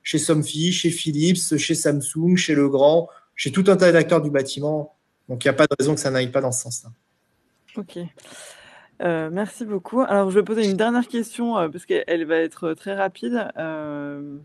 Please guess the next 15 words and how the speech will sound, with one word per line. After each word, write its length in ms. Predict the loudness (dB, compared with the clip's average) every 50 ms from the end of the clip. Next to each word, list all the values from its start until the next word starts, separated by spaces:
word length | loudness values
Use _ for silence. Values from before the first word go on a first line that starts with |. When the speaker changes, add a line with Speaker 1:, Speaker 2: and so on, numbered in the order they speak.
| _ _
Speaker 2:
pour, 440 | -18 -12 -10 -8 -8 -8 -8 -8 -6
euh, 360 | -6 -6 -6 -6 -6 -8 -12 -14 _ _ -20 -20 -20 _ _ _ _ _ _ -10
euh, 100 | -8 -6
Niobe. 560 | -4 -4 -4 -2 -2 -4 -4 -4 -6 -6 -4
Donc, 220 | -4 -4 -4 -2
est-ce 160 | -4 -4 -4
que 120 | -4 -2 0
la 220 | 0 2 0 0
box 380 | -2 0 0 -2 -2 -2 -4 -6
Niobe 720 | -6 -6 -6 -8 -8 -6 -4 -2 -2 -2 -2 -4 -4 -4
peut-elle 340 | -4 -4 -2 -2 -2 -2 -2
être 300 | -2 -4 -4 -6 -4 -4
louée 500 | -4 -4 -2 0 2 2 2 0 0 -2
ou, 220 | -2 -4 -4 -4
euh, 500 | -2 -2 -2 -2 -4 -4 -6 -6 -8 -10